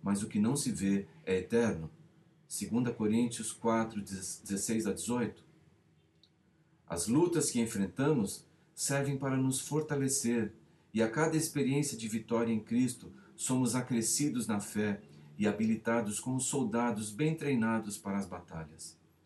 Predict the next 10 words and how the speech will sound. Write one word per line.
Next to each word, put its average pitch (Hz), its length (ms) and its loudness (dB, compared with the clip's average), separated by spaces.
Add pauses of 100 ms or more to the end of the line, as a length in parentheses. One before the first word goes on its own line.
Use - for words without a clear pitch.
(500)
No 95 140 2
mundo 127 360 4
passaremos 127 640 2
por 110 140 -4
tribulações, 92 840 -4 (720)
e 98 60 -16
tribulações 107 720 0
ainda 127 240 2
maiores 120 460 0
virão, 135 440 0